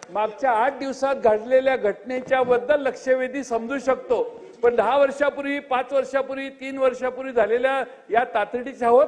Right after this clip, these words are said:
नाहीत. हे एकशे पाच मधले नियम आपण वाचले, मी आप-, आपल्याला हे नक्की माहिती, आपण अनेक वर्ष सभासद आहात, म्हणून माझी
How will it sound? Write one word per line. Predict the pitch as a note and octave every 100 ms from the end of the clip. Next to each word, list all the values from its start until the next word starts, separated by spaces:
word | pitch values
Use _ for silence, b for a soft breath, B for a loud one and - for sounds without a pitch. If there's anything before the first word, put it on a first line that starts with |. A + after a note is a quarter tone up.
| -
नाहीत. | B3+ A#3+
हे | B3
एकशे | A#3+ A#3+ C4
पाच | B3+ C4 B3+
मधले | C4 B3 C4+
नियम | B3 B3 C#4
आपण | C4 B3 C4
वाचले, | B3 G#3+ G#3+ B3+
मी | A#3+ G#3 B3 A#3 -
आप-, | F3 - -
आपल्याला | - F3 A3 A3 A#3 A#3+
हे | A3 A#3 - -
नक्की | F#3 F#3 -
माहिती, | B3 G#3 G3 A3+
आपण | G3 G#3+ G#3
अनेक | A3+ A#3
वर्ष | A3+ G#3+
सभासद | A3+ F#3+ F#3+ G3 G#3 E3+
आहात, | D#3 - - - - -
म्हणून | F3+ A3 D4
माझी | C#4+ G3+ G3+ B3+ D4